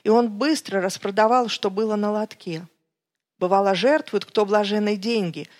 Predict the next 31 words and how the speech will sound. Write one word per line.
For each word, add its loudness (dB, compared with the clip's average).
или -2
что 4
съестное, 0
и, -4
казалось 4
бы, -6
искренне -2
от -4
сердца, -2
а 0
она 0
не -2
берёт, -2
отворачивается, 0
видит, 0
что -4
человек -2
возгордится 0
своим -2
добрым 2
делом -4
и -10
не 0
хочет -2
участвовать -4
в -8
его -2
падении. -6
А 2
другому 0
скажет: -4